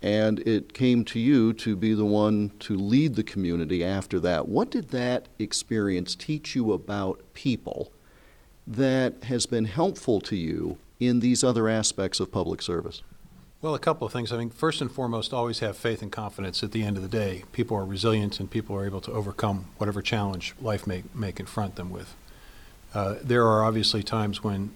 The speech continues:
Speaker 2: when that is hard. That, to have that kind of faith is hard, but, uh, that experience, uh, indicated to me that the community was willing to come together. It also taught me the important role, uh, in public life of being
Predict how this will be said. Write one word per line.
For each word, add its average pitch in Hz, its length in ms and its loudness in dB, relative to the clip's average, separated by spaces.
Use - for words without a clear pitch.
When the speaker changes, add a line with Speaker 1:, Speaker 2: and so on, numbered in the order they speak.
Speaker 2:
when 95 280 -4
that 104 200 0
is 98 140 -2
hard. 95 340 0
That, 107 480 -8
to 98 60 -2
have 98 180 0
that 104 140 -2
kind 98 220 -2
of - 60 -10
faith 101 280 0
is 87 120 -6
hard, 92 420 0
but, 95 180 -4
uh, 92 160 -4
that 107 180 4
experience, 104 720 2
uh, 95 160 -8
indicated 113 500 4
to 110 100 -2
me 104 140 2
that 95 160 -6
the - 80 -8
community 104 360 0
was 92 160 -8
willing 95 280 -2
to 95 60 -10
come 101 180 -2
together. 98 460 -2
It 131 100 4
also 170 240 6
taught 131 260 6
me 113 100 4
the 104 140 2
important 110 600 -2
role, 107 640 0
uh, 101 180 -4
in 104 180 0
public 123 340 2
life 87 440 -6
of 104 500 0
being 117 500 6